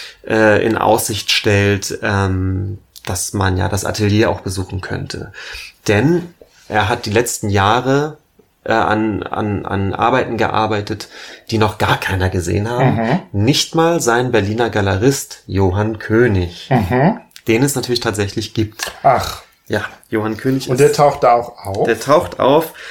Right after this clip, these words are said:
Speaker 1: Kadi Pratz ist ein fiktiver Künstler, der bei dem nicht fiktiven Galeristen Johann König in Berlin, äh, unter Vertrag ist. Ja.
Speaker 2: Aber hat der Johann König denn was mit dem,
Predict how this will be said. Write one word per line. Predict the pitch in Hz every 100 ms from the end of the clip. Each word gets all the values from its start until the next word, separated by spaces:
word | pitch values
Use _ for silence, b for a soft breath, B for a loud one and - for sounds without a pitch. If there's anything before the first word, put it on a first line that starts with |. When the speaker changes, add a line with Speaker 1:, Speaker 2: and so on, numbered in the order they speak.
| B
Speaker 1:
Kadi | - 120 131
Pratz | 131 123 131 - -
ist | - 123 131 - - B B B B B -
ein | 113 113 120
fiktiver | - 107 - 151 147
Künstler, | 147 123 131 135 123
der | 110
bei | 107
dem | 107 104
nicht | 131 - -
fiktiven | 135 - 113 110
Galeristen | 104 98 98 104 107
Johann | 101 98 98
König | 104 101 101
in | 95
Berlin, | 110 113 127 95 95 104
äh, | -
unter | - 95
Vertrag | 95 - - - -
ist. | - - - B B B
Ja. | -
Speaker 2:
Aber | 123 127
hat | 131 -
der | 131
Johann | 123 127 143 143
König | - 139 139 -
denn | 127 123
was | 123
mit | 131 123 127
dem, | 120 117 117